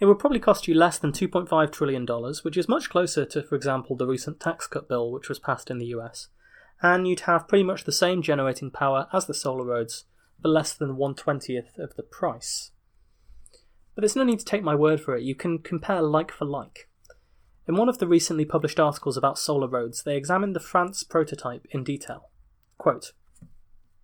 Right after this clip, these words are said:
"One of the first solar roads to be installed is in Turov-au-Perche, France."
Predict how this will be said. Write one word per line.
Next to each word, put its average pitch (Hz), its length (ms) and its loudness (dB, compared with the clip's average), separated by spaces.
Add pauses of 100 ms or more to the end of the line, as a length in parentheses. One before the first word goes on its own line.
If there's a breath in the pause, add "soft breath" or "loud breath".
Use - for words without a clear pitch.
(840 loud breath)
"One 262 120 4
of 294 100 4
the 240 60 -2
first 247 300 4
solar 185 260 6
roads 151 240 6
to 156 80 -2
be 156 80 2
installed 143 420 0
is 127 120 -6
in 135 120 -4
Turov-au-Perche, 170 1300 2
France." - 600 -2